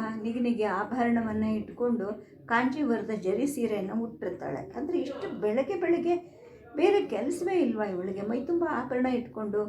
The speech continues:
ಕಾಂಚೀವರದ ಸೀರೆ ಉಟ್ಕೊಂಡಿದ್ದಾಳಲ್ಲ, ಮನೆ ಕೆಲಸ ಮಾಡೋದು ಯಾವಾಗ ಅಂತ ಈಕೆ ಅಂದ್ಕೊಳ್ತಾಳೆ. ಅವಳು ಒಂದು ಗಳಿಗೆ ತಂಗಮ್ಮನವರನ್ನ ನೋಡ್ತಾಳೆ. ನಿಧಾನವಾಗಿ ಒಳಗೆ ಸರಿದು ಹೋಗ್ತಾಳೆ.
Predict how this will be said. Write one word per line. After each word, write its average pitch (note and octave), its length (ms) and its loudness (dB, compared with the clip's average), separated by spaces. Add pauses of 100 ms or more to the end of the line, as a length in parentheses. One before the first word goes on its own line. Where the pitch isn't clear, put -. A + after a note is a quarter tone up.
(340)
ಕಾಂಚೀವರದ C#4 580 -2
ಸೀರೆ A#3+ 240 -2
ಉಟ್ಕೊಂಡಿದ್ದಾಳಲ್ಲ, G3 840 -2 (600)
ಮನೆ E4 240 6
ಕೆಲಸ B3+ 280 2
ಮಾಡೋದು G3+ 420 -4
ಯಾವಾಗ A3+ 440 -2 (560)
ಅಂತ A#3 160 -2
ಈಕೆ B3 300 -2
ಅಂದ್ಕೊಳ್ತಾಳೆ. G3 640 -4 (560)
ಅವಳು D#4+ 300 4 (400)
ಒಂದು E4+ 300 6
ಗಳಿಗೆ B3 280 2
ತಂಗಮ್ಮನವರನ್ನ G#3+ 840 -2
ನೋಡ್ತಾಳೆ. G3+ 960 -4
ನಿಧಾನವಾಗಿ A3+ 600 -2
ಒಳಗೆ F#3+ 420 -4
ಸರಿದು A2 340 -6
ಹೋಗ್ತಾಳೆ. E3+ 500 -6